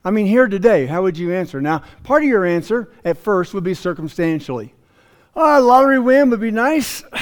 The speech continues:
That'd be a good start on the day, yeah. Take me through Tuesday." <clears throat> Then maybe, what, what would you ask? What's your usual ask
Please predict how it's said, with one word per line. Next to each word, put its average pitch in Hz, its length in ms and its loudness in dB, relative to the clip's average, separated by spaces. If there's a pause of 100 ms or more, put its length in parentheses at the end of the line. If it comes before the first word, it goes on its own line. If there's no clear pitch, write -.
(300)
That'd 247 160 -12
be 240 100 -4
a - 20 -6
good 196 180 -2
start 247 480 -2
on 220 120 -6
the 202 60 -6
day, 233 320 0
yeah. 233 340 -4 (640)
Take 208 160 -2
me 214 80 -6
through 202 180 -8
Tuesday." 240 720 2 (240)
<clears throat> - 140 -8
Then 208 440 0
maybe, 214 440 -2 (1900)
what, 254 300 -14
what 214 260 -8
would 277 180 -8
you 240 80 -8
ask? 208 640 -12
What's 202 220 -14
your 247 100 -4
usual 214 680 -2
ask 175 600 -16